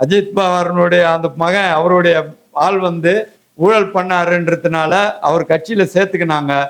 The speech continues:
அந்த ஊழல் இல்லாம போயிடுச்சு. ஊழல் செய்யறவனெல்லாம் அவர் கட்சிக்கு வந்துட்டாங்கன்னா, வாஷிங் மிஷின்ல போட்டு துவைச்சு எடுத்த மாதிரி புனிதமாயிடுறாங்க.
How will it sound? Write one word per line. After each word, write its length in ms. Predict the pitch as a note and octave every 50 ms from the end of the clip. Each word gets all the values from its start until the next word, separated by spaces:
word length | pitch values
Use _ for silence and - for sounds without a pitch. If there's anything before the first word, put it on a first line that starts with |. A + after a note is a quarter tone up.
| - _
அந்த 240 | - C3+ C3 D3 D3
ஊழல் 260 | D3+ E3+ F3+ F3 E3
இல்லாம 440 | D3+ D3 D#3 D#3 D#3 D#3 D#3 D3+ D3+ C#3+
போயிடுச்சு. 360 | C3 C3 B2+ A#2 - A2+ G2 _ _ _ _ _ _ _ _ _
ஊழல் 300 | B2+ F3+ G#3+ A3+ G#3+ G#3
செய்யறவனெல்லாம் 720 | G#3+ G#3+ G#3+ G#3 G#3 G#3 G#3 G#3 G#3 G#3 G#3 A3 A#3+ B3
அவர் 180 | A#3+ A3 G3+ -
கட்சிக்கு 460 | G3 G3 F#3+ G#3+ A3+ G#3 G3 G3 G3
வந்துட்டாங்கன்னா, 460 | G3 G3 F#3 G3+ F#3+ F#3+ G3 G#3+ A3+ G#3+
வாஷிங் 400 | F#3+ G3+ G#3+ G#3 G#3+ G#3 G3 F#3+
மிஷின்ல 340 | - - G3+ F#3+ F#3 F3+ F3
போட்டு 240 | F3+ G3+ G#3 G3 G3+ -
துவைச்சு 240 | F#3 F#3+ A3 G#3+
எடுத்த 320 | - G3+ F#3 - - F#3 F#3
மாதிரி 500 | F3+ F3+ F#3 F#3 F3+ G#3+ A#3 B3+ B3+ - - _ _ _ _
புனிதமாயிடுறாங்க. 880 | A#3 B3+ C4 B3+ B3 A#3+ G#3 G#3 G3 F#3 F3 E3 D#3 D3+ C#3+ C3+ B2+ A2+